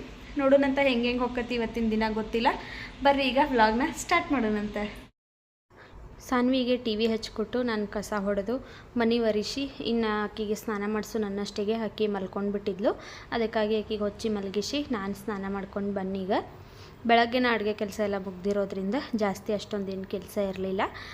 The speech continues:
ಆ, ಕಸ ಗುಡಿಸಿ ಒರೆಸಿ ಇವಾಗ ಸ್ನಾನ ಮಾಡ್ಕೊಂಡು ಬಂದೇನಿ. ಇನ್ನು ನಾನು ರೆಡಿಯಾಗಿ,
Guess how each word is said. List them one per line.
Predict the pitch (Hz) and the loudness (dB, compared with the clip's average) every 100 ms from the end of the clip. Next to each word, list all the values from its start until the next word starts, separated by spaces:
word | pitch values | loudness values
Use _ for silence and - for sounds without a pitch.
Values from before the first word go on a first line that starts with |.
| - - | -14 -4
ಆ, | 226 | -2
ಕಸ | 233 220 | 0 0
ಗುಡಿಸಿ | 214 214 - 226 | 0 -2 -2 -2
ಒರೆಸಿ | 202 - 254 | -2 -2 -2
ಇವಾಗ | 214 190 | 0 0
ಸ್ನಾನ | 196 - 196 185 | -4 -4 -6 -6
ಮಾಡ್ಕೊಂಡು | 190 185 - 202 | -6 -6 -6 -4
ಬಂದೇನಿ. | 190 180 196 208 330 - | -4 -4 -2 0 -2 -2
ಇನ್ನು | 226 208 202 | 0 0 0
ನಾನು | 185 202 208 | 0 0 0
ರೆಡಿಯಾಗಿ, | 202 190 196 190 269 381 | 0 0 -2 -2 -2 -2